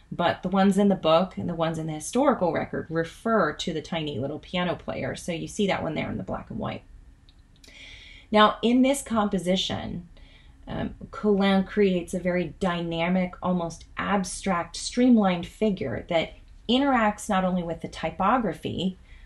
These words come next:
with her toes sort of pushing against the top of the U, but also against this simple, bold shape in the background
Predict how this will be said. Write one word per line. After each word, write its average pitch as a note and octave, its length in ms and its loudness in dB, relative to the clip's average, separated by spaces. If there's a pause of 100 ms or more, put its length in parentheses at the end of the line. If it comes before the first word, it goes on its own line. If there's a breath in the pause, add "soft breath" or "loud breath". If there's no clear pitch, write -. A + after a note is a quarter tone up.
with F3+ 140 -8
her D#3 440 -6 (140)
toes F3 460 -6
sort E3 200 -8
of - 100 -12
pushing F#3+ 420 -2
against E3 320 -4
the E3 80 -6
top D#3 300 -8
of D3 140 -14
the D#3 80 -10
U, F3+ 640 -2 (680 soft breath)
but G3+ 140 4
also G#3 480 6
against E3+ 460 -2
this E3 180 -10
simple, F3+ 800 -2 (340 soft breath)
bold F#3 640 4
shape F3 480 -2
in D#3+ 80 -4
the D3+ 180 -6
background G#3+ 800 -2